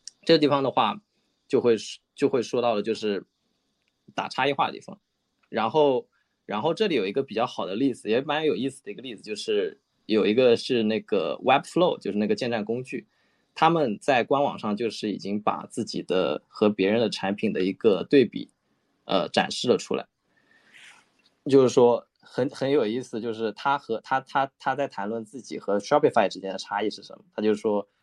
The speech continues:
Shopify 的问题在于他做出来的网站的样子和其他的竞争，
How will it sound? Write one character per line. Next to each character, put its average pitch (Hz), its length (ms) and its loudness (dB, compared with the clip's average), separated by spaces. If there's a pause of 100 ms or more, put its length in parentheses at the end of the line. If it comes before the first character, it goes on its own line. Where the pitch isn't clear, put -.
(120)
Shopify 147 480 2
的 87 300 -6 (240)
问 139 200 0
题 98 220 -10
在 101 240 -4
于 92 380 -10 (640)
他 120 200 -2
做 127 160 0
出 120 140 -4
来 110 100 2
的 110 80 2
网 101 240 -4
站 113 260 -4 (500)
的 98 240 0
样 127 220 0
子 - 160 -10
和 - 220 -4
其 - 180 -6
他 127 160 -2
的 120 60 -2
竞 120 220 -6
争， 123 220 -6